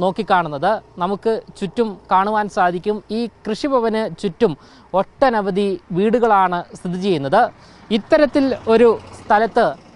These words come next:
എങ്ങനെയാണ് മാലിന്യ സംസ്കരണ കേന്ദ്രം വരിക? അത് ജനങ്ങളെ ഏത് രീതിയിലായിരിക്കും ബാധിക്കുക? ഈ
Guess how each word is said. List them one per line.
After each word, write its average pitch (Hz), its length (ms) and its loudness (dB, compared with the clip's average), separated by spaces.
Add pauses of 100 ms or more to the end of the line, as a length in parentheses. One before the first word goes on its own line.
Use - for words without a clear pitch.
(160)
എങ്ങനെയാണ് 214 640 0 (520)
മാലിന്യ 233 440 0 (220)
സംസ്കരണ 226 480 -4 (140)
കേന്ദ്രം 202 440 -2 (320)
വരിക? 175 240 0 (800)
അത് 277 120 2 (360)
ജനങ്ങളെ 269 420 0 (300)
ഏത് 262 240 0
രീതിയിലായിരിക്കും 226 840 -2
ബാധിക്കുക? 185 400 0 (1000)
ഈ 240 40 0